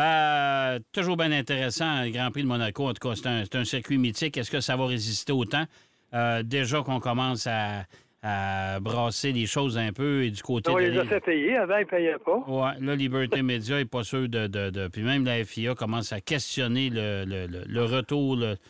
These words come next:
Speaker 1: la
Speaker 2: Mais
Speaker 1: continuité
Speaker 2: Monaco,
Speaker 1: de
Speaker 2: disons
Speaker 1: Monaco.
Speaker 2: que c'est, c'est comment, c'est anachronique. Il faudrait quasiment faire comme nascar. Tu sais, nascar, ils ont des, ils ont des, des voitures pour les, les... Les, les circuits courts.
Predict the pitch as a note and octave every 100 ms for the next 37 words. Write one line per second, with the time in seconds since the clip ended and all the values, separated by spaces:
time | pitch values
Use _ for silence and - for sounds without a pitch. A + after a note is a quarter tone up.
0 | _ C#3 - F3 F3 G#3 B3 A3 C4+ D#4
1 | G#3+ A3 C4+ - G#3 F#3 F3 D#3+ F#3+ F#3+
2 | G3 B3 A3+ F#3+ F3 G3 A3 - F#3 E3
3 | G#3+ A3 G3 A#3+ B3 G3+ F3+ B3+ - A3+
4 | G#3 F#3 F3 D#3+ C3 F3+ F#3 F#3 - _
5 | - - - - C4+ G#3+ F#3 - A#3+ A#3+
6 | G3 F#3 F#3+ F3 G3 G3 G#3 G3 F#3 F#3
7 | G3 F3+ C#4 G3+ G3+ F#3 F3+ F3 F3 D#3
8 | - - - F3+ E3+ G3 F#3+ - A3 -
9 | F#3 - A#3 C4+ A3